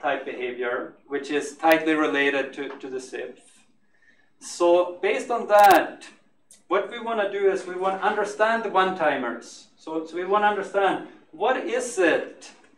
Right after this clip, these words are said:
that is special with these one-timers. So, so what we did, in addition to look at the, uh,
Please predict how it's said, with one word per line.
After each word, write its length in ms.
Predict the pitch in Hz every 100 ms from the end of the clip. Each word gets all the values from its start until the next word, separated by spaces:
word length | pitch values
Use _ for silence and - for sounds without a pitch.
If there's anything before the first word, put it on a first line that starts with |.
| _ _ _ _ _ _ _ - -
that 160 | 185
is 140 | 180 -
special 480 | - 196 190 180 160
with 140 | 151
these 220 | 151 143
one-timers. 1000 | 151 147 139 139 139 139 - - - -
So, 280 | - 160 165
so 100 | -
what 200 | 339 190
we 80 | 185
did, 320 | 208 226 220
in 160 | 190 190
addition 420 | 180 185 - 175
to 80 | 165
look 260 | 170 170
at 140 | 170 160
the, 400 | 151 147 143 139 - _ _ _ _ _ 147
uh, 380 | 131 127 -